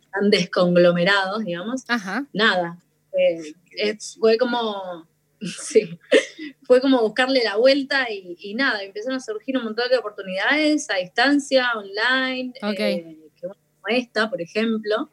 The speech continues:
Speaker 2: Sí.
Speaker 1: que nada, me parece maravilloso cómo se, cómo siempre la vida le encuentra la vuelta para, nada, para resurgir.
Speaker 2: Sí, sí, totalmente, totalmente, y está bueno aprovechar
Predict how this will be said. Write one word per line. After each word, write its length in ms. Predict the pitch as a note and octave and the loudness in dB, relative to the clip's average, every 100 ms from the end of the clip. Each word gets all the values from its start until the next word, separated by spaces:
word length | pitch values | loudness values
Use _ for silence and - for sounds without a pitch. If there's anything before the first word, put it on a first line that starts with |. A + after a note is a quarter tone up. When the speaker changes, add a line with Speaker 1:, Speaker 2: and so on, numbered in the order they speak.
| - | -14
Speaker 2:
Sí. 300 | - G3+ E3 D#3+ | -10 -8 -8 -10
Speaker 1:
que 140 | - E3+ | -8 -4
nada, 340 | G#3 G#3+ F#3 | 0 0 -2
me 120 | F3+ F3 | -4 -6
parece 840 | F3 F#3 G#3 A3+ G3+ F3 E3+ D#3+ D3+ | -4 -2 2 2 4 2 0 -6 -12
maravilloso 680 | F3+ E3+ E3+ E3+ A3+ G#3+ F3 | -8 -4 -2 0 2 2 0
cómo 160 | F#3 G3 | -2 -2
se, 440 | F#3+ F3 E3+ E3 - | 4 6 4 -2 -4
cómo 220 | G#3 G#3+ | -2 0
siempre 540 | G#3 G#3+ A3 G#3+ F3+ F3 | 2 2 4 4 4 2
la 120 | F3 | 2
vida 140 | G#3 | 4
le 60 | G#3 | 4
encuentra 300 | F#3+ G3+ G#3 | 0 0 2
la 100 | F#3+ | 2
vuelta 340 | G3 G#3+ A3+ A3 | 2 2 2 2
para, 240 | F3 D#3+ D3+ - _ _ _ | 0 -6 -10 -14 _ _ _
nada, 160 | F#3+ E3 | -6 -4
para 200 | E3 F3 F3+ | -4 -4 -6
resurgir. 640 | F#3 F#3+ F#3+ F3 - F#3 - _ _ _ | -8 -6 -6 -8 -4 -6 -6 _ _ _
Speaker 2:
Sí, 280 | - A3 G#3 | -6 -2 -2
sí, 160 | G3+ F#3 | -4 -8
totalmente, 680 | F3+ G3+ A3 G#3+ G3+ E3+ E3 | -6 -4 -2 -2 -4 -6 -10
totalmente, 440 | F#3 G3+ G3+ G3 | -8 -6 -6 -6
y 40 | F#3 | -8
está 180 | G3+ G3 | -4 -2
bueno 200 | G#3 G3+ | -2 -4
aprovechar 640 | F#3 F3 E3 G#3+ G3+ | -6 -8 -6 -2 -2